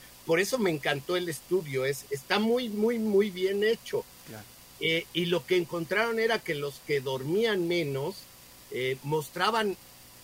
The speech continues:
Speaker 1: problemas de atención, no se concentraban, no podían resolver los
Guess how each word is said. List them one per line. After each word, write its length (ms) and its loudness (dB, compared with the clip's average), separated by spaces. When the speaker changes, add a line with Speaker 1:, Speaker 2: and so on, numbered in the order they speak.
Speaker 1:
problemas 720 2
de 100 0
atención, 600 0
no 140 2
se 200 -2
concentraban, 1300 2
no 140 -2
podían 480 -2
resolver 560 -4
los 260 -4